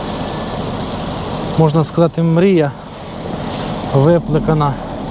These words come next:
вимучена, вистраждана. І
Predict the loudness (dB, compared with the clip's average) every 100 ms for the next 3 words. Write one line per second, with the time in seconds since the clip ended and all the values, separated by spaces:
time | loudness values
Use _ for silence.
0 | -6 -6 -6 -4 -4 -2 2 4 6 6
1 | 4 2 0 0 2 2 2 2 2 0
2 | 2 2 2 2 0 -6 -10 -8 -8 -6
3 | -4 -2 -2 -4 -4 -4 -4 -4 -4 2
4 | 4 4 4 2